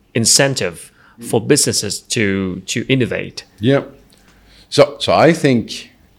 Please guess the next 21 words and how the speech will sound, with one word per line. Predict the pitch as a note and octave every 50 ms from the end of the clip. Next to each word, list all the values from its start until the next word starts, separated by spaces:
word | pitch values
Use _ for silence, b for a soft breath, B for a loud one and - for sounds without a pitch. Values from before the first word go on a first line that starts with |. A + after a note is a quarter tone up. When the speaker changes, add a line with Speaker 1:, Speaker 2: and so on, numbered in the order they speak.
| - - - -
Speaker 2:
like, | G#2+ G#2 G2 G2+ -
the | G#2 F2+
auto | E2+ A2 C#3 C3+
industry | A#2+ G#2 G2 F2 - - F#2+ F2+ F#2+
is | A2 G#2 - - - - -
actually | - F2 - - E2+ -
quite | - - E2 D#2 -
fascinating | - G2+ F2+ - - F2 D2+ C#2+ C#2 C#2
on | C2 B1+ C2
this | A1 - -
one. | - -
And | - A#2+ B2+ B2
I | A2+ A2
think | F#2+ - C3 C3 G#2+ -
there's | A#2+ A2 G#2 G#2+
a | G#2
very | F2 G#2 G#2 G2+
good | F#2 F#2+ G2 F#2+
reason | F2 E2+ E2+ G2+ G2+ G#2+ G#2+ A2+ C3 B2+ B2 A2+
why, | G2+ G2+ G#2 G2+ G2+ G2+ G2+ G2 G2 F#2+ - _ _ _ - F#2
uh, | G2+ G2 F#2+ F#2+ F#2+ F#2+ F#2